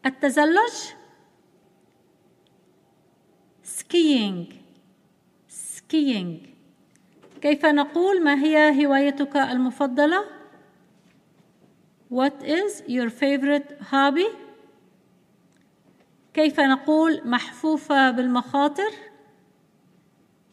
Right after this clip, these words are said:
Risky. ممتاز. كيف نقول التدريب المناسب؟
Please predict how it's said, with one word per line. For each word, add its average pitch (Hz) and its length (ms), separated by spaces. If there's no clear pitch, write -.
Risky. 277 800
ممتاز. 269 800
كيف 403 260
نقول 339 580
التدريب 277 880
المناسب؟ 262 880